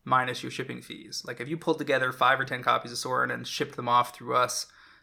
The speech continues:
to our contact in Japan and had them dropped off at Haruyu, you could make money right now.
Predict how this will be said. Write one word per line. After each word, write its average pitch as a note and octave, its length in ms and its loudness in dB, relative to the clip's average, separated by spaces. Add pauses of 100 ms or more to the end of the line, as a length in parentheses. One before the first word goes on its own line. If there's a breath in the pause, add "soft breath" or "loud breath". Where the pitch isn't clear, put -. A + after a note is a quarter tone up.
to - 120 2
our A#2+ 120 8
contact B2 480 2
in B2 80 -8
Japan B2+ 360 -6
and B2 100 -8
had B2 160 -2
them A#2+ 100 -10
dropped B2 260 0
off B2 120 -4
at - 60 -16
Haruyu, B2 500 -6
you B2 120 -10
could C#3+ 160 -6
make C3 180 -6
money B2 200 -6
right B2 260 -6
now. - 240 -14